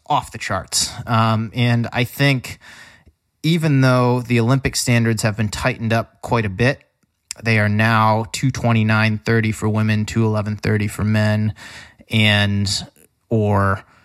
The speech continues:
top five at a marathon major, top ten, or sorry, top ten at a marathon major, top five at an I double A F, or, sorry, World Athletics gold label race. I mean, if those were the Olympic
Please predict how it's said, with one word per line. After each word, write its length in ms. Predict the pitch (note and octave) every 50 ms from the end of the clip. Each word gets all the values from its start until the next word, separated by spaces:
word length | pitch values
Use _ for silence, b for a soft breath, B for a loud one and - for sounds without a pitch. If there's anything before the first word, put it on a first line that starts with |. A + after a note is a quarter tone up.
| b b b b _ _ _ _ -
top 280 | - B2+ G#2 - -
five 400 | - - G#2+ G#2 G#2 G#2 G2+ G2+
at 60 | G2+ G2
a 40 |
marathon 480 | G2+ G#2 G#2 G#2 G2+ - G#2+ G#2+ G#2 G2+
major, 360 | G#2 G#2 G#2 G2+ G2+ G#2 G2 G2
top 320 | - - G#2 - - -
ten, 580 | - - G#2+ G#2 G#2+ G#2 G2+ G#2 G#2+ G#2+ G2+ - _ _ _ _ -
or 80 | B2 A2+
sorry, 260 | - - A#2+ G#2 G2
top 280 | - - C3 - - -
ten 240 | - C#3 B2+ A#2
at 80 | A2+ G#2+
a 40 | G#2+
marathon 400 | A2 A2 G#2+ G#2+ - G#2+ G#2 G#2+
major, 240 | G#2+ G#2 F#2+ G#2+ F#2+
top 280 | - - A2 - -
five 380 | - - A2 G#2+ G#2+ G#2+ G#2 G#2
at 80 | G#2
an 120 | G#2 G2+ E2+
I 160 | D2 G#2 G#2
double 300 | G#2 G#2+ G2 G#2 G#2 G#2
A 80 | G#2 G#2
F, 340 | G2+ G2+ G2+ - - - - -
or, 200 | G2+ G2 G2 - - -
sorry, 300 | - - A2 F#2+ F#2 F2 -
World 320 | G2 G#2+ A2 G#2+ G#2 G#2 G#2+
Athletics 600 | G#2 G2+ - G#2 G#2+ G#2+ G#2+ G#2 - - - - B B B B B B B B -
gold 240 | - A#2 A2+ A2 A2+
label 240 | A#2 A2 G#2+ G#2+
race. 440 | G#2+ G#2+ A2 A2 A2+ A#2 - - - -
I 80 | - B2
mean, 160 | A#2+ A#2 A#2
if 120 | A2+ G#2+ A2
those 280 | C#3 F3 G3 F3 D3+
were 80 | D3 C#3+
the 140 | C3 B2+ A#2+
Olympic 720 | A2+ A#2+ B2 A#2+ - A#2+ G#2 - - - - - -